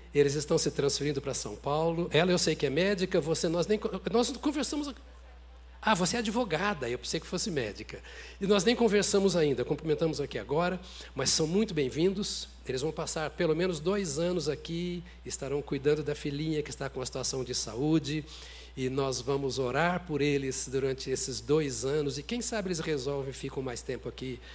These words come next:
né, para servir ao Senhor conosco. Bem-vindos aqui, manda um beijo, viu, pro Teodorico, meu querido amigo.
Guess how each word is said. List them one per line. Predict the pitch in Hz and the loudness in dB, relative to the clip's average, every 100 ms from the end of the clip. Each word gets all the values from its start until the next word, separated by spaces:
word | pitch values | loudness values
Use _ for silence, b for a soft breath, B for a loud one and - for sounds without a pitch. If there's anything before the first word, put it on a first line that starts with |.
| B | B
né, | 143 196 190 B B B | -6 -4 -4 B B B
para | 160 151 | -8 -2
servir | - 156 123 139 | 0 0 -2 -2
ao | 123 | -2
Senhor | - 120 113 | -4 -6 -6
conosco. | 120 95 - - - | -8 -10 -10 -12 -6
Bem-vindos | 156 156 151 147 123 | -4 0 0 0 -2
aqui, | 120 - 147 143 - | -4 -4 -4 -4 -2
manda | 143 151 | 0 0
um | 139 | -2
beijo, | 117 143 160 139 131 147 147 B B B | 0 0 2 0 -2 -4 -6 B B B
viu, | 117 139 | 0 2
pro | 139 | 2
Teodorico, | 127 127 123 127 131 135 131 | 0 0 2 2 0 -2 -2
meu | 127 | 0
querido | 127 127 127 | 2 2 2
amigo. | 113 87 | -2 -10